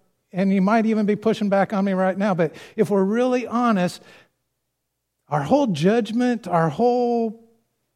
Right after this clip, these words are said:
categorizing of other people, it's a way of making our pain less. It's a way of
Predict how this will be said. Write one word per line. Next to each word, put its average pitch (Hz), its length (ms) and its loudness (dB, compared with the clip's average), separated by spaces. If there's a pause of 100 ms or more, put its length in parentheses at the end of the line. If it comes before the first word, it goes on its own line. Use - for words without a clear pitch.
(240)
categorizing 226 760 2
of 202 120 0
other 214 180 2
people, 240 400 -2
it's 208 220 -2
a 202 80 0
way 240 300 0
of 208 140 -2 (320)
making 208 520 -2 (100)
our 214 240 -2
pain 196 460 -4
less. 175 300 -6
It's 190 120 -4
a 196 80 2
way 226 280 2
of 175 200 -2